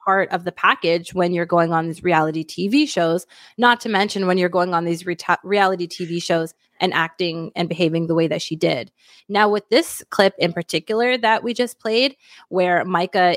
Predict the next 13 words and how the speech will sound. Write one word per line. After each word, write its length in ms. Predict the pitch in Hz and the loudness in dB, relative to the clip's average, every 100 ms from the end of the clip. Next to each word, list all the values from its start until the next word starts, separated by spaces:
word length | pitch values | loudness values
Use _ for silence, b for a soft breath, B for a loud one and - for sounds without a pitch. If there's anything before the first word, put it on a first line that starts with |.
| - | 0
is 640 | 175 170 156 151 170 - - | 0 2 2 0 -2 -10 0
calling 320 | 196 175 202 | 2 2 0
her 120 | 190 | -2
out 260 | 170 220 202 | 2 2 2
basically 500 | 190 180 185 185 175 | -2 -4 -4 -2 -4
for 300 | 175 180 170 | -2 -4 -4
flirting 400 | - 185 185 190 | -2 0 2 0
with 140 | 180 | -4
her 120 | - 165 | -6 -2
man 420 | 170 214 151 170 | 0 2 0 -2
behind 340 | 175 185 180 | -2 0 -2
her 100 | 175 | -4
back, 420 | 160 202 170 - | 0 2 2 -2